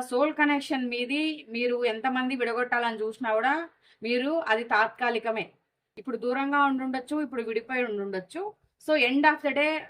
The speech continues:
మళ్ళీ మీరు అన్నది ఎప్పటికైనా కూడా కలుస్తారు. So, ఒక వైబ్రేషన్ అనేది మీ ఇద్దరు రిలేషన్‌లో ఉంటుంది. So,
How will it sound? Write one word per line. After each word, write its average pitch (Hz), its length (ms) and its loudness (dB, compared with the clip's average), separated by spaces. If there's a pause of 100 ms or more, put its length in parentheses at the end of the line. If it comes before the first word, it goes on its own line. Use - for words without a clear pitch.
(160)
మళ్ళీ 214 260 2
మీరు 254 220 2
అన్నది 247 260 -2 (320)
ఎప్పటికైనా 247 480 -2
కూడా 247 180 0
కలుస్తారు. 214 600 -2 (480)
So, - 120 -8
ఒక 247 160 -2 (340)
వైబ్రేషన్ 226 560 2
అనేది 269 200 0
మీ 247 140 0
ఇద్దరు 220 260 -2
రిలేషన్‌లో 233 580 -4
ఉంటుంది. 208 480 -4 (560)
So, 247 120 -6